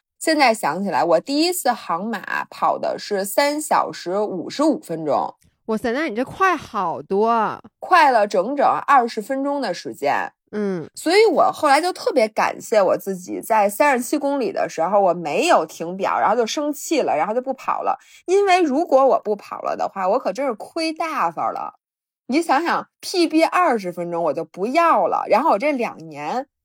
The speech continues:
Speaker 1: 相当于你看一年半没跑马拉松，就这一年半的成果我就没有检验，因为我根本就没有参加这个考试。然后你最后就对自己的成绩就没有任何的感知和认可。
Speaker 2: 对呀，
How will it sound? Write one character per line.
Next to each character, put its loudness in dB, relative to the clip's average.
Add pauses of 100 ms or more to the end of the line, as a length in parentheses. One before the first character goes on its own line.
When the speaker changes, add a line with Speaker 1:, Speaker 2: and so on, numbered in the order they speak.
(140)
Speaker 1:
相 2
当 2
于 -2
你 -6
看 0
一 0
年 -2
半 0
没 -6
跑 -6
马 -8
拉 -4
松， -6 (100)
就 -2
这 2
一 0
年 -2
半 -2
的 -2
成 -6
果 6
我 2
就 -6
没 -8
有 0
检 -8
验， -2
因 -6
为 -2
我 2
根 -10
本 -8
就 -6
没 -6
有 0
参 -12
加 -2
这 -4
个 -4
考 -10
试。 -4 (260)
然 2
后 4 (260)
你 -2
最 2
后 2
就 -2
对 -2
自 -10
己 -10
的 -8
成 -12
绩 -6
就 0
没 -2
有 2
任 -2 (140)
何 2
的 4
感 -2
知 2
和 -2
认 -2
可。 -14 (340)
Speaker 2:
对 2
呀， -2